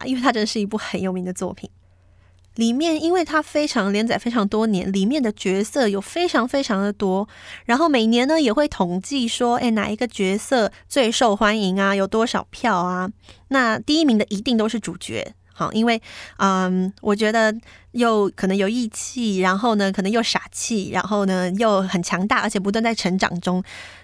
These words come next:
那势必是蛮让人，呃，容易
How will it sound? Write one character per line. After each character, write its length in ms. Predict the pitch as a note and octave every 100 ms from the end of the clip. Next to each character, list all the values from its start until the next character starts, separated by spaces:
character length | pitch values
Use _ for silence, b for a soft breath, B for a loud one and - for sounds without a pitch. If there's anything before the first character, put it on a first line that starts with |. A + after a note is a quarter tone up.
| -
那 140 | D4+
势 240 | - E4
必 200 | B3 B3+
是 220 | A3 - A#3
蛮 240 | F3+ -
让 220 | A3+ A#3+
人， 360 | F#3+ F3 F#3 F#3 B B
呃， 260 | - F#3 F3+
容 240 | F#3 F#3+
易 240 | A#3+ G#3+